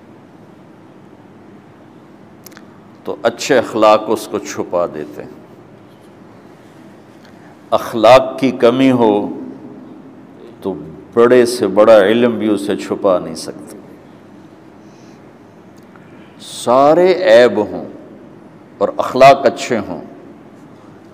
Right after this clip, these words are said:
तो अखलाक वो चादर है जिसमें सारे ऐब छुप जाएंगे, और सारी सिफतें हों और बद अखलाक हो तो हर सिफत को बद अखलाकी छुपा देगी।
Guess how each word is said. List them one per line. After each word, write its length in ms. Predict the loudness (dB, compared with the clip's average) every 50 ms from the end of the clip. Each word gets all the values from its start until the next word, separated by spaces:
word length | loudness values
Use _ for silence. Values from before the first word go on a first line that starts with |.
| -14
तो 80 | -12 -10
अखलाक 540 | -10 -10 -10 -8 -2 2 4 4 4 4 2 0
वो 140 | 0 0 0
चादर 440 | 0 0 0 0 2 4 2 2 4
है 100 | 2 0
जिसमें 380 | 0 -4 -6 -6 -8 -10 -10 -10
सारे 360 | -6 -2 0 2 2 2 0 0 2 4
ऐब 220 | 4 4 2 0 -6 -10
छुप 240 | -8 -10 -8 -8 -8
जाएंगे, 440 | -8 -8 -8 -10 -10 -16 -18 -20 -20 -20 -20 -20 -20 -20 -20 -20 -20 -20 -20 -20 -20 -20 -20 -20 -20 -20 -20 -20 -20 -20 -20 -20 -20 -20 -20 -20 -20 -20 -20 -20 -20 -20 -20 -20 -20 -20 -20 -20 -20 -20 -20 -20 -20 -20 -20 -20 -20 -20 -20 -20 -20 -20 -20 -20 -20 -20 -20 -20 -20 -20 -20 -20 -20 -20 -18 -10 -10
और 80 | -8 -8
सारी 600 | -8 -10 -4 2 4 4 6 4 4 2 0 0
सिफतें 580 | -2 -2 -4 -4 -4 -4 -6 -4 -2 -2 -2 -2
हों 200 | -4 -4 -6 -6
और 200 | -4 -4 -4 -2
बद 200 | 0 0 2 2
अखलाक 480 | 0 -2 -2 2 4 4 4 4 2 0 -8
हो 100 | -8 -8 -8 -12 -18 -20 -20 -20 -20 -20 -20 -20 -20 -20 -20 -20 -14 -10
तो 80 | -10 -6 0
हर 300 | 4 6 6 6 6 2
सिफत 600 | -2 -4 -4 -4 -4 -2 0 -2 -2 -2 -4 -8 -4
को 120 | -2 -2 -2
बद 240 | 0 0 0 0 0
अखलाकी 500 | -2 -4 -2 0 0 0 0 -2 -8 -8
छुपा 400 | -8 -8 -8 -6 -4 -4 -4 -4
देगी। 340 | -4 -8 -14 -16 -16 -20